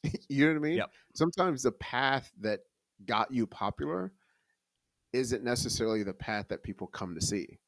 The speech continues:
Speaker 1: When people go see Joe Rogan, you think he just sits down and has a podcast with them? Absolutely not. He actually puts on a show. He writes jokes that he's worked on for ages, and then he performs, because that's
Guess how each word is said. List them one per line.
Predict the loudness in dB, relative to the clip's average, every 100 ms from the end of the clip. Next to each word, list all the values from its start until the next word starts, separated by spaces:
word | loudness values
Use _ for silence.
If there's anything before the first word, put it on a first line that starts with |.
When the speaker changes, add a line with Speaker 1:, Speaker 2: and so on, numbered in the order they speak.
| -6
Speaker 1:
When | 0
people | 2 4
go | 4 4
see | 4 2
Joe | 4 4
Rogan, | 4 4 2 -2 _ _ -2
you | 2
think | 4 4
he | 2
just | 0 2
sits | 2 4
down | 4 4 4
and | 2
has | 0 0
a | -2
podcast | 0 -2 0 0 0 0
with | -4
them? | -4 -6 -8 _ _ _ 2
Absolutely | 2 4 4 4 4
not. | 2 2 -2 _ _ _
He | 6 6
actually | 6 2 0
puts | 6 6 6
on | 2 2
a |
show. | 0 2 2 0 -4 _ -2
He | 2
writes | 8 8 8 4
jokes | 6 6 4
that | 2
he's | 2
worked | 4 4 4
on | -2 -2
for | -2 2 2 0 -8 -18 -18 0
ages, | 4 4 2 0 -2 -6 -8 -4
and | 2
then | 2
he | 4 0
performs, | 0 -6 2 6 6 4 -4 -12 -12 _ _
because | -4 -4 0
that's | 2 2 0 -4